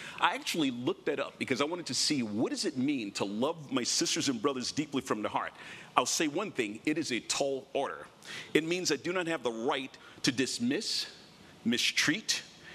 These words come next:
give up on, or say we just have irre-, irreconcilable differences, I'm just gonna go my way. No, that's not what we do, and neither do we otherize people,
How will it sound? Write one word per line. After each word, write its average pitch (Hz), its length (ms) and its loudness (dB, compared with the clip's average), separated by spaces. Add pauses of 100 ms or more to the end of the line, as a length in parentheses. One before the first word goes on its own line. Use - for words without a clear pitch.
(180)
give 135 180 0
up 147 200 0
on, 196 280 -2 (360)
or - 100 4
say 151 240 2
we 180 140 -2
just 196 160 0
have 147 120 2
irre-, 143 380 -2
irreconcilable 143 640 0
differences, 131 500 0
I'm 156 100 0
just 147 140 0
gonna 127 140 0
go 127 100 2
my 117 120 0
way. 110 260 -4 (160)
No, 123 340 0
that's 135 240 0
not 185 140 2
what 135 100 -2
we 120 100 2
do, 110 260 2
and 151 160 0
neither 190 240 0
do 165 140 -2
we 156 140 -2 (120)
otherize 135 500 0
people, 90 300 0